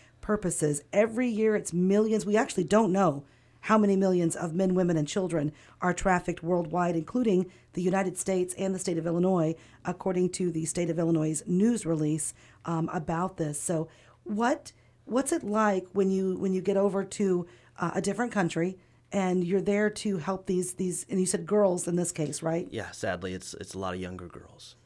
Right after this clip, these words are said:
Speaker 1: So what, what's your game plan to help those girls?
Speaker 2: Right now, the biggest thing we can do is, is help their leaders, um, by teaching them, you know,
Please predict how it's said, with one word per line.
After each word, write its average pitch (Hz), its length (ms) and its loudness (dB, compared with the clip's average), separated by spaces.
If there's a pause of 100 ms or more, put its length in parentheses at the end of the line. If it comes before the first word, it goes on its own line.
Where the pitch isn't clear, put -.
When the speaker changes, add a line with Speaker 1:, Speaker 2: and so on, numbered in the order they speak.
(880)
Speaker 1:
So - 160 0
what, 240 240 0
what's 226 160 -4
your 208 80 -4
game 196 220 -2
plan 151 340 -2 (200)
to 196 80 0
help 180 220 -2
those 165 180 -2
girls? - 500 -8 (480)
Speaker 2:
Right 135 240 4
now, 127 420 6 (160)
the 123 80 -4
biggest 127 340 2
thing 120 160 0
we 117 100 0
can 113 160 -4
do 95 280 -2
is, 92 420 -8
is 92 560 -8 (400)
help - 280 -2
their 107 280 0
leaders, 123 540 -2 (180)
um, 95 420 -8 (100)
by 95 160 -6
teaching 101 340 -12
them, 92 340 -8 (400)
you 101 140 -10
know, 80 240 -12